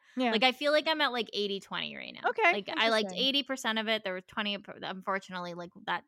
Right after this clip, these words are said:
Speaker 2: one thing in that twenty percent I, like, really didn't like.
Speaker 1: <laughs> Yeah.
Speaker 2: But
Speaker 1: Yeah, it's like, how do you weight that? Uh,
Speaker 2: Uh,
Speaker 1: but
Speaker 2: but for the most part, like, I really, really liked it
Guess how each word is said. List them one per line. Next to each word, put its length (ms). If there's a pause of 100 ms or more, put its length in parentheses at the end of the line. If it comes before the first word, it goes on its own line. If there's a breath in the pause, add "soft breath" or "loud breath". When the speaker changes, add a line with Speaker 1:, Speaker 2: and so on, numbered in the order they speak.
Speaker 2:
one 420 (200)
thing 160
in 80
that 160
twenty 220
percent 300
I, 60
like, 220
really 420
didn't 220
like. 180
Speaker 1:
<laughs> 40
Yeah. 320 (220)
Speaker 2:
But 360
Speaker 1:
Yeah, 320
it's 120
like, 160
how 180
do 60
you 200
weight 380
that? 380
Uh, 200
Speaker 2:
Uh, 360
Speaker 1:
but 80
Speaker 2:
but 260
for 80
the 80
most 400
part, 340
like, 280
I 340 (100)
really, 520
really 260
liked 340
it 240